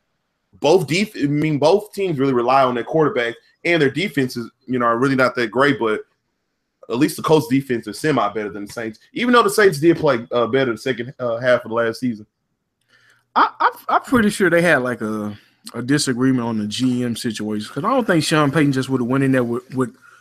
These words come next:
Speaker 2: with blind eyes to the situation, knowing the kind of G M that he would, he would have been
Speaker 1: Yeah.
Speaker 2: working for. So
Speaker 1: Irsay is a trip.
Speaker 2: Yeah, exactly. Then you seen, um, I believe they this,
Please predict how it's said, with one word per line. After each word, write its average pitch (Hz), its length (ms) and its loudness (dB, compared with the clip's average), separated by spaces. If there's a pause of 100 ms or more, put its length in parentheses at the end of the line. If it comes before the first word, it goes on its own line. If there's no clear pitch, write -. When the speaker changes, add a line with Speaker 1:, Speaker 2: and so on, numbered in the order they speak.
(280)
Speaker 2:
with 135 180 2
blind 156 400 6
eyes 156 300 4
to 156 100 0
the 135 80 -2
situation, 143 720 -2
knowing 139 320 -2
the 131 80 -4
kind 139 240 0
of 127 60 -6
G 135 260 -4
M 143 100 -2
that 127 140 -4
he 143 80 0
would, 127 260 -2 (240)
he 139 60 -4
would 135 200 0
have 131 60 -2
been 120 140 -2
Speaker 1:
Yeah. 110 100 0
Speaker 2:
working 110 460 4
for. 117 100 -14 (460)
So 156 180 -2
Speaker 1:
Irsay 143 340 4
is 127 80 2
a 117 60 -6
trip. - 380 0 (520)
Speaker 2:
Yeah, 233 200 4
exactly. 156 600 2
Then 147 260 -4
you 175 100 -6
seen, 143 320 -6
um, 123 520 -8 (320)
I - 80 -10
believe 147 240 0
they 151 180 0
this, 180 520 2